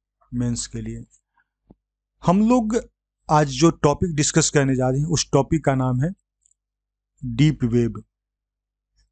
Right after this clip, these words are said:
इसको फिर दूसरा कैटेगरी में डिवाइड कर सकते हैं, डार्क वेब।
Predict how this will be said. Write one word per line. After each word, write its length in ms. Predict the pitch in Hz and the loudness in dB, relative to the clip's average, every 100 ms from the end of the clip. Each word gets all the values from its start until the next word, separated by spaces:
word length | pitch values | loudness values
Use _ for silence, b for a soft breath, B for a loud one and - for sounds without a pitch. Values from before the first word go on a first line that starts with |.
| _ _ _ _ _ _ _ _ _ _ _ _ _ _ _ _ _ _ _ _ 156 | _ _ _ _ _ _ _ _ _ _ _ _ _ _ _ _ _ _ _ _ -4
इसको 420 | 143 - 175 175 | -4 2 2 2
फिर 200 | - 208 | -2 0
दूसरा 340 | 196 135 - 160 | 0 -4 0 2
कैटेगरी 400 | 151 131 131 143 | 2 2 2 2
में 100 | 143 | 0
डिवाइड 320 | 127 131 139 | 0 0 0
कर 100 | 131 | -2
सकते 300 | 127 117 143 | -4 -8 -4
हैं, 200 | 147 135 | -4 -4
डार्क 300 | 120 117 110 107 | -4 -4 -4 -10
वेब। 160 | 107 | -14